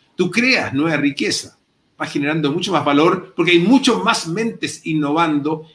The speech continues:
mucho más mentes intercambiando, mucho más opciones, digamos, surgiendo que en grupos aislados. Sin embargo,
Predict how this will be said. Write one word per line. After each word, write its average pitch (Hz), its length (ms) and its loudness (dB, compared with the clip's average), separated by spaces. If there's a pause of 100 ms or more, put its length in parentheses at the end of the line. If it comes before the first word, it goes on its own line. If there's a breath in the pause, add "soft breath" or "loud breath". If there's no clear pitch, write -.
mucho 196 420 2
más 202 280 -2
mentes 180 480 -2
intercambiando, 151 920 -2 (160 loud breath)
mucho 233 300 2
más 202 180 2
opciones, 185 880 0 (220)
digamos, 147 400 -2
surgiendo 156 880 -2 (400)
que 175 460 2 (280)
en 135 240 0
grupos 156 360 4
aislados. 143 440 0 (520)
Sin 262 240 0
embargo, 160 760 -2